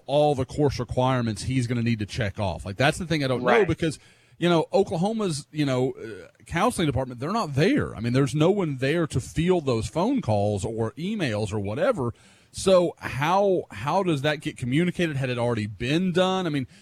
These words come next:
Speaker 1: you don't know how far down the road Kobe was. And I, I've talked to him and his dad a little bit about it.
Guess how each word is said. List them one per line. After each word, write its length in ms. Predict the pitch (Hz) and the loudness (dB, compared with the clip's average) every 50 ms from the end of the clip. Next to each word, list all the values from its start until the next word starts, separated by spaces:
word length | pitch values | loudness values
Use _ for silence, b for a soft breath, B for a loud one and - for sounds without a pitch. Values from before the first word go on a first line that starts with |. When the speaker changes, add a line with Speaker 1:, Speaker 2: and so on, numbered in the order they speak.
| B B B | B B B
Speaker 1:
you 140 | 147 185 | -8 -4
don't 140 | 196 214 185 | -4 -4 -2
know 80 | 170 156 | -2 -4
how 160 | 160 156 147 | -4 -4 -4
far 260 | - - 160 160 160 | -4 -2 0 0 0
down 140 | 156 147 135 | 0 -2 -2
the 80 | 123 110 | -4 -4
road 320 | 117 135 160 190 208 185 | -2 0 2 0 0 0
Kobe 280 | - 151 131 123 120 117 | 0 0 0 2 2 0
was. 300 | 113 113 120 123 113 123 | 0 0 2 2 0 0
And 100 | 123 127 | 0 0
I, 160 | 143 156 - | 0 0 -2
I've 260 | - 143 165 190 185 | -2 -2 -2 -2 -2
talked 280 | - 208 190 190 180 - | 0 2 2 2 2 2
to 80 | 147 139 | 0 0
him 260 | 147 156 165 165 156 | 0 0 0 0 0
and 60 | 131 | 0
his 120 | 117 113 | -2 -2
dad 260 | 107 123 123 135 143 135 | -2 -2 0 0 0 -2
a 40 | |
little 280 | 117 110 120 143 165 156 | -2 -2 -2 0 0 0
bit 140 | 135 123 110 | 0 -2 -2
about 320 | 104 104 107 107 107 107 | -2 -4 -2 -2 -2 -4
it. 140 | 107 104 - | -4 -8 -12